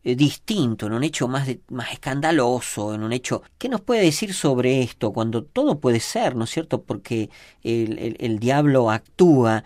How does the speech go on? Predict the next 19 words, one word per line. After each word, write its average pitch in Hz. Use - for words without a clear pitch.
pero 143
ya 185
en 135
este 160
hecho 156
simple 180
de 110
acercarse, 113
de 104
saludar, 131
de 110
besar, 143
de 117
bendecir, 156
yo 160
estoy 190
a 143
una 156
persona 175